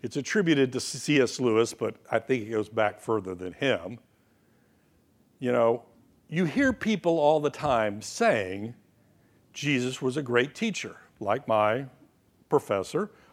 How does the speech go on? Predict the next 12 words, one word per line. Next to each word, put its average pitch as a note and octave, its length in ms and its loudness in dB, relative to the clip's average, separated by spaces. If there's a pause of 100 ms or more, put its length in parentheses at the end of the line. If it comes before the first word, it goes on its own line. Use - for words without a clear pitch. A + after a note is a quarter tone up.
(120)
like A3+ 200 0
lots B3 300 -2
of D#3+ 140 -4
people. G2 240 -8
Thomas D3+ 400 0
Jefferson A2 640 -4
thought C#3 340 2
Jesus B2 460 -2 (320)
was C3 160 0
a C#3 40 4
great C3 380 2
teacher. D3 480 -4